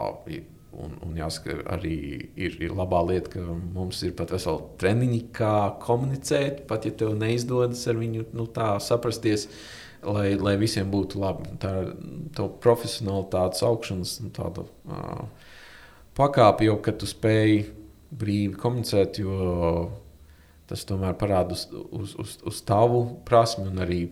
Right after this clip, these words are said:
tā otra cilvēka prasmi būt profesionāļiem un dabūt to lietu cauri, vienalga, nu, kā personīgi varbūt neizdodas. Ā,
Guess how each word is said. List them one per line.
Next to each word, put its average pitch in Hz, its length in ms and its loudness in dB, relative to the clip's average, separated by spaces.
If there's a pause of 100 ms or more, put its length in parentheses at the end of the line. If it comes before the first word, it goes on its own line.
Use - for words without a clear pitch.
tā 90 180 0
otra 123 280 4
cilvēka 95 400 2
prasmi 98 300 -2
būt 90 160 -2
profesionāļiem 110 720 0
un 98 140 -2
dabūt 95 480 2 (460)
to 87 180 -6
lietu 82 360 0
cauri, 117 440 2
vienalga, 92 480 0
nu, 90 100 -6
kā - 200 -6 (380)
personīgi 151 560 -2
varbūt 143 340 -2
neizdodas. 110 560 -2 (640)
Ā, - 340 -14